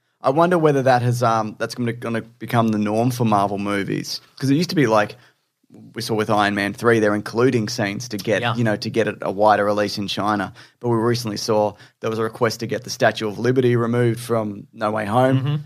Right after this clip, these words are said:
Speaker 1: which didn't end up happening, obviously. And there were, I saw also there were levels that they were willing to kind of take it down to, to, to re-, to have the film released.
Speaker 2: Right.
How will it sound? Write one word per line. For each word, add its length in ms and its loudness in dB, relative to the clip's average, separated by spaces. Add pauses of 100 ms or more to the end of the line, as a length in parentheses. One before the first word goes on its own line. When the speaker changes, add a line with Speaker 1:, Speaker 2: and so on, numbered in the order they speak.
(140)
Speaker 1:
which 180 -8
didn't 200 0
end 120 -4
up 100 -4
happening, 380 -2
obviously. 520 -2
And 120 2
there 120 4
were, 180 4 (220)
I 100 2
saw 200 4
also 260 6
there 140 4
were 80 2
levels 500 2
that 140 -2
they 120 4
were 120 4
willing 440 0
to 480 -2 (340)
kind 220 0
of 200 -6 (120)
take 220 0
it 120 -2
down 280 2
to, 260 0
to, 420 0 (300)
to 100 -4
re-, 140 2 (160)
to 100 0
have 180 4
the 80 -2
film 300 -2
released. 560 -2
Speaker 2:
Right. 240 -4